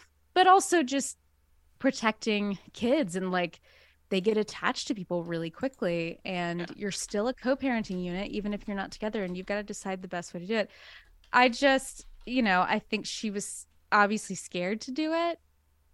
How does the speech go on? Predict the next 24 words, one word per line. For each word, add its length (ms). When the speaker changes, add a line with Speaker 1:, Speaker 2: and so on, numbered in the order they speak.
Speaker 1:
or, 240
you 140
know, 260
like, 140
instantly 400
she's 240
remorseful. 580
Instantly 460
she's 280
like, 140
"Oh 120
my 60
God, 220
we 80
should 180
have 120
talked." 440
And 140
I 80
think 200
she 180
just 200
wasn't 300
thinking, 640